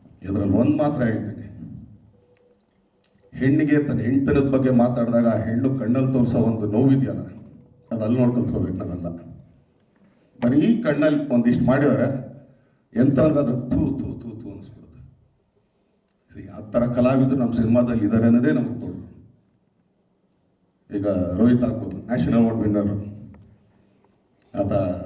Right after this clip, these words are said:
ಅವ್ನಿಗೆ actually ಒಂದ್ಸಲಿ ಕೇಳ್ಬೇಡ, "ಸರ್, ಒಂದ್ಸಲಿ ಅವಾರ್ಡ್ ತಂದು ಕೊಡಿ ಸರ್, ನೋಡ್ಬೇಕು ಹೆಂಗಿರುತ್ತೆ ಅವಾರ್ಡ್" ಅಂತ ಹೇಳಿ. ಯಾಕಂದ್ರೆ ನಾವು ಬರೀ ಸ್ಟೇಟ್ ಅವಾರ್ಡ್ ಒಳಗೆ ಇರೋದು, ನಾವು ನ್ಯಾಷನಲ್ಗೆಲ್ಲ ಹೋಗೋದೇ ಇಲ್ಲ.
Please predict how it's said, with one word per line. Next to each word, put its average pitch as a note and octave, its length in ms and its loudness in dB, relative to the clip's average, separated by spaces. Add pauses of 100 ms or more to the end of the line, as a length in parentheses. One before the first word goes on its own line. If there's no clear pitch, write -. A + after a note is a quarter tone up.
(120)
ಅವ್ನಿಗೆ A#2 260 2
actually D3+ 240 2
ಒಂದ್ಸಲಿ C3+ 260 2
ಕೇಳ್ಬೇಡ, A2 260 -4 (320)
"ಸರ್, A#2 220 -6
ಒಂದ್ಸಲಿ - 340 -10
ಅವಾರ್ಡ್ B2 320 0
ತಂದು A#2 140 0
ಕೊಡಿ A#2 160 -2
ಸರ್, G2+ 180 -4
ನೋಡ್ಬೇಕು C3 360 0
ಹೆಂಗಿರುತ್ತೆ D3+ 480 -2
ಅವಾರ್ಡ್" A#2 240 -2
ಅಂತ - 120 -8
ಹೇಳಿ. - 120 -14
ಯಾಕಂದ್ರೆ - 240 -10
ನಾವು D3 120 -4
ಬರೀ E3 120 -2
ಸ್ಟೇಟ್ E3+ 260 -2
ಅವಾರ್ಡ್ D#3 200 2
ಒಳಗೆ D3 160 2
ಇರೋದು, A2+ 240 -2
ನಾವು A#2 160 -6
ನ್ಯಾಷನಲ್ಗೆಲ್ಲ B2+ 520 -2
ಹೋಗೋದೇ A2+ 280 0
ಇಲ್ಲ. G2 100 -2